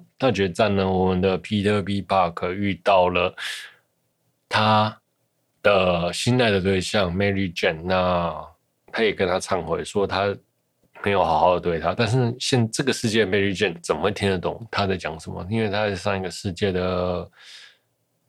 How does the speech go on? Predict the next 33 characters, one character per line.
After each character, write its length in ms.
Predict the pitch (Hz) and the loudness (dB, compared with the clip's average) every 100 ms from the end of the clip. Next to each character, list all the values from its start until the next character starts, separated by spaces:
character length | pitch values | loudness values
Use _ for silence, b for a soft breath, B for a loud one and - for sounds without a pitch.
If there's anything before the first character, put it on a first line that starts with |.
| _ | _
老 160 | 92 82 | 0 0
婆 220 | 80 95 | 2 0
Mary 340 | 92 98 104 | 2 2 0
Jane 240 | 90 107 101 | 0 0 2
呢， 240 | 95 92 - _ _ _ - | 2 0 -4 _ _ _ -4
诶， 420 | 98 92 92 90 | -2 0 -2 -4
他 300 | - 107 104 | -2 0 0
有 100 | 92 | 0
点 160 | 85 | 0
辜 160 | 82 85 | -2 -4
负， 260 | 82 92 - | -2 -6 -6
辜 200 | 101 85 | -6 -6
负 120 | 80 | -6
他， 280 | 80 82 78 78 | -4 -4 -4 -6
他 240 | - 95 92 | -4 -2 -2
在 160 | 98 | -4
这 160 | 87 87 | -4 -6
个 100 | 87 | -8
世 160 | - | -6
界 140 | 90 90 | -6 -4
忏 280 | - 98 80 | -4 -6 -6
悔， 260 | - 80 80 | -10 -12 -12
也 100 | 80 | -6
算 300 | - 120 123 | 0 0 0
是 320 | - 135 B B B | 2 0 B B B
圆 240 | - 92 92 | 0 0 2
了 180 | 101 | 0
他 400 | 95 - 110 113 - _ _ | 0 2 2 2 -2 _ _
一 80 | - | -10
个 180 | 85 98 | -4 -2
愿 300 | 90 92 85 | 0 0 0
望 240 | 90 80 | -2 -2
吧， 160 | 80 85 | -6 -14